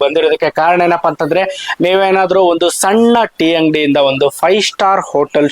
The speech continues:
ಶುರು ಮಾಡ್ತಾ ಇದ್ದೀನಿ. ನಮಗೆ ಕಿಚನ್ ಐಟಮ್ಸ್ ಬೇಕು ಅಂದ್ರೆ ಖಂಡಿತ ಇಲ್ಲಿಗೆ ಬರಬಹುದು. ಇದೇನಪ್ಪ ಇದು ಬರೀ ಕಮರ್ಷಿಯಲ್ ಆಗಿ ಹೇಳ್ತಾ ಇದ್ದಾರೆ, ಹೋಟೆಲ್ ರನ್ ಮಾಡೋರಷ್ಟೇ ಇಲ್ಲಿಗೆ ಬರ್ಬೋದಾ ಅಂದ್ರೆ ಖಂಡಿತ ಇಲ್ಲ. ನಿಮ್ಮ ಮನೆ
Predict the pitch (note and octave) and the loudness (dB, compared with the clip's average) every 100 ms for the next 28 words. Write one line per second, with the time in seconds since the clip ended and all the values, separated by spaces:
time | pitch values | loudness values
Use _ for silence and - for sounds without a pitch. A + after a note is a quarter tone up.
0 | - A#2 C3+ C3 A#2+ A#2 B2 B2 A#2+ C3+ | 0 2 2 2 0 -2 -2 0 0 0
1 | D3+ - - - C3 C#3+ F#3+ G3+ G#3+ G3+ | -4 -8 -8 -2 0 2 0 0 -2 -2
2 | D#3 - E3 D#3 C#3 D3+ C#3+ C3 B2+ C3 | -4 -2 0 0 0 -2 -2 -2 -2 -2
3 | A#2+ B2+ C#3+ - A2+ A2+ - B2 B2 A#2 | -2 0 -2 -2 -2 -2 -2 0 0 0
4 | A2 A2+ G2+ A2 A#2+ A#2+ A#2+ A#2+ C3+ C#3+ | 0 -2 -2 -2 0 0 -2 0 0 0
5 | B2+ C#3+ C#3 C3+ C3 C3+ C3+ D3+ D#3+ D#3+ | 0 -2 -2 -2 0 0 0 -2 -2 0
6 | F#3 - G3 F#3+ F3 E3+ F3 D3+ D#3 E3 | 0 0 2 2 0 0 0 0 2 0
7 | - - - - F#3+ G#3 G#3 G3 G3 F#3+ | -2 -10 -10 -2 0 2 0 2 2 2
8 | F#3 F3+ E3 - F3 D#3+ C#3+ C#3+ D3 D3 | 2 0 0 -2 -2 0 0 0 0 0
9 | D3 C#3 D3+ - C3 C3 C3 C3+ B2+ C#3 | 0 0 -2 -2 0 0 0 0 2 2
10 | C3+ D3 E3+ D3 B2+ C3 | 2 2 2 0 0 0